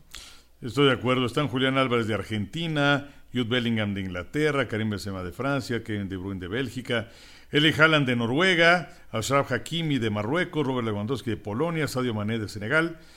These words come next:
Kylian Mbappé de Francia, Lionel Messi de Argentina, Luka Modric de Croacia, Neymar de Brasil, Mohamed Salah de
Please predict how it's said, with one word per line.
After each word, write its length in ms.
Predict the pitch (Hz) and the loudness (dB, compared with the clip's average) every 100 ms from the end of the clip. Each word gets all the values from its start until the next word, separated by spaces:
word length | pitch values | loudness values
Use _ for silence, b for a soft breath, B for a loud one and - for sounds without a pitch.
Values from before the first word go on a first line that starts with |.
| B B B | B B B
Kylian 260 | - 160 175 | 2 4 4
Mbappé 260 | 156 117 165 | 2 2 4
de 140 | 147 | 4
Francia, 580 | 165 202 196 - 175 175 | 4 4 4 2 2 2
Lionel 220 | 156 143 | 2 2
Messi 200 | 147 123 | 0 0
de 60 | 131 | 0
Argentina, 520 | 110 120 113 175 170 | 0 -4 -4 -2 0
Luka 240 | 147 131 | 0 0
Modric 260 | 127 135 123 | 0 0 0
de 100 | 117 | -4
Croacia, 580 | 117 131 165 - 147 143 | -2 0 0 0 0 2
Neymar 380 | 120 110 131 127 | 0 0 0 0
de 80 | |
Brasil, 520 | 104 95 - 160 160 135 | -2 -4 -4 -2 0 -2
Mohamed 400 | 101 107 123 117 | -4 -2 -2 -2
Salah 380 | 113 104 120 | -4 -2 -2
de 220 | 117 104 | -2 -4